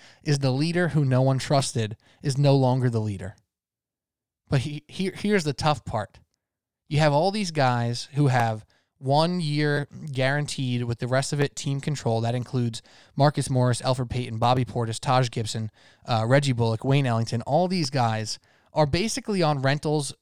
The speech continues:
unless we want to keep them. It's something that I kinda praised, uh, during the summer. I said, "You know what? If you strike out on these big guys like Kevin Durant and Kyrie and Kemba and whatever, at least we're not bound to tons of money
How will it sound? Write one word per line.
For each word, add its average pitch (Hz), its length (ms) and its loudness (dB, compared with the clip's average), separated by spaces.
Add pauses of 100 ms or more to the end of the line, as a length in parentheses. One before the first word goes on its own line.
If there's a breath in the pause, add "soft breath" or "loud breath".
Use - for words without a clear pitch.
unless 131 380 -2
we 143 140 -2
want 131 320 -2
to - 80 -8
keep - 300 -14
them. - 180 -20 (680)
It's 160 160 -6
something 208 340 0
that 151 120 0
I 143 120 2
kinda 156 300 -2
praised, 131 580 -2 (280)
uh, 117 180 0
during 139 300 0
the 120 80 -4
summer. 135 320 -2
I 113 80 -10
said, 127 200 -6
"You 127 80 -6
know 147 140 -2
what? 190 300 0 (500)
If 135 140 -10
you 135 120 -4
strike 185 400 -2
out 156 200 4
on 139 120 0
these 131 160 -4
big 123 220 -4
guys 120 320 -2
like 113 140 -6
Kevin 120 260 -6
Durant 117 400 -2
and 113 100 -6
Kyrie 120 500 -2
and 113 140 -6
Kemba 123 400 -2
and 117 120 -4
whatever, 123 440 -2 (720)
at 156 140 0
least 214 280 -2
we're 190 100 2
not 170 320 0
bound 139 560 0
to 135 220 -4
tons 151 440 -4
of 139 160 -2
money 113 420 -2